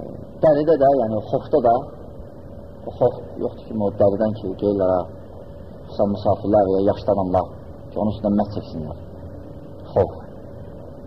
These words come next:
Corab kimidir. Hə, onun üstündə məsələ, həmçinin ondan namaz qılmaq olar. Və təbii ki, əgər məsələ eləmək olarsa,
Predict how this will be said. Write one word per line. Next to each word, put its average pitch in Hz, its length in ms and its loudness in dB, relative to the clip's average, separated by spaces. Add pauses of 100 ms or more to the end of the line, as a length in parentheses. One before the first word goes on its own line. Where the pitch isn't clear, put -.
(800)
Corab 110 340 4
kimidir. 90 460 -4 (1300)
Hə, - 80 2
onun 117 160 4
üstündə 104 380 2 (100)
məsələ, 110 280 2 (100)
həmçinin 143 320 2
ondan 151 240 6 (100)
namaz 139 320 4
qılmaq 123 220 6
olar. 87 220 0 (500)
Və - 100 -4
təbii 156 300 4
ki, 151 100 2
əgər 135 220 8 (840)
məsələ 139 300 2
eləmək 123 180 6
olarsa, 120 320 4